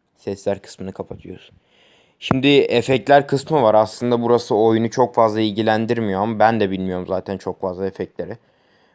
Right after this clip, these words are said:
Burayı siz kendiniz bakarsınız. Oyunla ilgili çok fazla ilgilendirmiyor. Burada ha-, yazı yazabiliyorsunuz. A'ya bastığınız zaman şuradan.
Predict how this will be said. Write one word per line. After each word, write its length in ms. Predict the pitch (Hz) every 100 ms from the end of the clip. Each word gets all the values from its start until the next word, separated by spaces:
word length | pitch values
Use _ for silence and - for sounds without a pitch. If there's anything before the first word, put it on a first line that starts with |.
| -
Burayı 320 | 110 110 107
siz 200 | - -
kendiniz 480 | - 110 107 107 101
bakarsınız. 560 | 104 107 101 - 95
Oyunla 840 | 95 101 101 98 - _ _ - 110
ilgili 360 | 104 98 101 104
çok 220 | 104 101
fazla 300 | 104 98 107
ilgilendirmiyor. 1000 | 104 98 104 104 104 104 104 101 87 104 - _ _ _ _ _ _ _ _ _ _ _ _ _ _ _
Burada 340 | 113 120 120 107
ha-, 100 | - -
yazı 320 | 117 117 110
yazabiliyorsunuz. 1000 | 123 113 110 110 117 110 110 117 - - -
A'ya 380 | - 107 107 104
bastığınız 440 | 104 101 - 101
zaman 260 | 95 95 98
şuradan. 400 | - 98 92 107